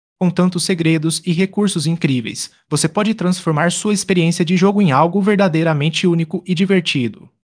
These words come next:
Não esqueça de personalizar seu avatar, participar de eventos e, claro, jogar com seus amigos. Afinal, a jornada no Roblox é sempre mais emocionante quando compartilhada. Então, não perca tempo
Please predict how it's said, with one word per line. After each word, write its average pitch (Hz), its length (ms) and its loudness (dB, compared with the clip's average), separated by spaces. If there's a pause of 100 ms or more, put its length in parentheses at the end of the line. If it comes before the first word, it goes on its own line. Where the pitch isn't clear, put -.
Não 135 140 -2
esqueça 180 360 -4
de 175 120 -2
personalizar 202 760 -2
seu 208 140 -4
avatar, 160 540 0
participar 170 480 -2
de 170 120 0
eventos 180 540 -2
e, 208 260 -6 (100)
claro, 175 400 0 (140)
jogar 170 320 -2
com 196 120 -4
seus 190 240 -2
amigos. 156 640 -6 (300)
Afinal, 175 580 2
a 165 80 2
jornada 180 400 2
no 185 100 4
Roblox 160 440 -2
é 185 60 0
sempre 220 400 -2
mais 185 260 2
emocionante 196 580 0
quando 175 340 0
compartilhada. 147 1000 -2 (340)
Então, 123 400 0 (120)
não 180 180 2
perca 196 320 2
tempo 156 400 0